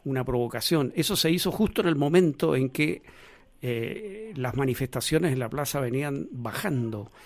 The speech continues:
Eso reavivó justamente las protestas. Con este tipo de actos, eh,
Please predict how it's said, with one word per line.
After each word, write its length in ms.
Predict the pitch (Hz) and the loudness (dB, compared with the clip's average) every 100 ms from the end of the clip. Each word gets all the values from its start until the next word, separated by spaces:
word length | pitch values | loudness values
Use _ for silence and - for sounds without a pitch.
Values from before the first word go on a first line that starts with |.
| - - | -20 -4
Eso 220 | 160 143 | -2 0
reavivó 760 | 160 143 131 127 131 151 165 - | 2 2 4 4 6 6 4 0
justamente 920 | - 156 - 135 127 117 - 135 - - - | -2 -2 0 -2 -4 -6 -6 -6 -8 -14 -12
las 180 | 123 | -10
protestas. 580 | - 131 117 127 - 120 - - - - - - _ - | -4 -2 -2 -6 -8 -16 -18 -20 -20 -20 -20 -20 _ -8
Con 160 | - 165 | -2 0
este 180 | 196 240 | 0 2
tipo 280 | 214 208 | 4 6
de 100 | 180 175 | 6 4
actos, 420 | 175 - 185 | 0 0 0
eh, 20 | - | -2